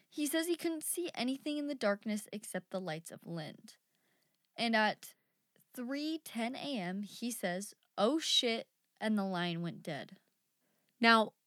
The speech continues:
Speaker 2: there are some variations on this line going dead because his dad actually says that he, the phone doesn't disconnect,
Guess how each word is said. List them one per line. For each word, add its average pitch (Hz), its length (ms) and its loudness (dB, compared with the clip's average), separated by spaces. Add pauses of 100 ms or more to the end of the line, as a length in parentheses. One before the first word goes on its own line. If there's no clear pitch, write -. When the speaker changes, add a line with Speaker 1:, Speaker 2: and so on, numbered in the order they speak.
(100)
Speaker 2:
there 247 380 8
are 247 220 6
some 320 300 4
variations 170 800 4
on 170 380 2
this - 340 0
line 165 400 2
going 160 320 2
dead 147 320 -2
because 170 440 0 (540)
his 240 180 4
dad 269 260 6
actually 285 320 4
says 202 440 4
that 170 80 2
he, 233 680 2 (500)
the 220 80 6
phone 311 280 8
doesn't 233 420 4
disconnect, - 920 -2